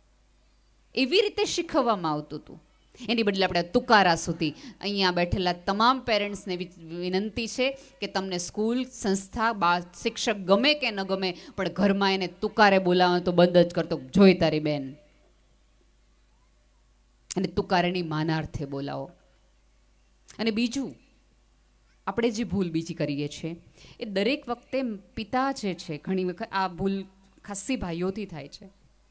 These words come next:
કે જ્યારે હોય ત્યારે આપણા બાળકોને આપણે વારાઘડીએ કહીએ, "આ મારું ઘર છે, આ મારું કમાયેલું છે, ન ફાવતો હોય તો ઘરમાં જ નીકળી જજો, આ કરજો, તે." મારું, મારું, મારું, મારું એટલું બધું એના મગજમાં ઘૂસી જાય છે,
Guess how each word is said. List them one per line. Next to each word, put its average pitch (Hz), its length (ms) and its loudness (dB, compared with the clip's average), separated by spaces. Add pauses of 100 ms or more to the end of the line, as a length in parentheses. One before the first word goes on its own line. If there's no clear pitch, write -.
(960)
કે 247 80 0
જ્યારે 185 420 0
હોય 202 260 -4
ત્યારે 156 540 -8 (260)
આપણા 185 380 -4
બાળકોને 190 840 -8 (400)
આપણે 190 200 -4
વારાઘડીએ 196 500 0
કહીએ, 185 260 -4
"આ 185 80 4
મારું 214 400 4
ઘર 208 160 4
છે, 160 360 -4 (540)
આ 185 80 0
મારું 220 400 6
કમાયેલું 208 500 2
છે, 165 240 -6
ન 185 200 0
ફાવતો 220 280 2
હોય 226 80 4
તો 196 60 -6
ઘરમાં 208 320 2
જ 202 40 -6
નીકળી 220 300 0
જજો, 196 300 -2
આ 196 240 2
કરજો, 202 420 0
તે." 196 220 -2 (260)
મારું, 220 460 0
મારું, 208 400 -2
મારું, 208 320 -4
મારું 202 340 -6
એટલું 277 340 -4
બધું 359 200 0
એના 240 140 -2
મગજમાં 190 520 -2
ઘૂસી 165 360 -6
જાય 165 240 -6
છે, 233 300 -10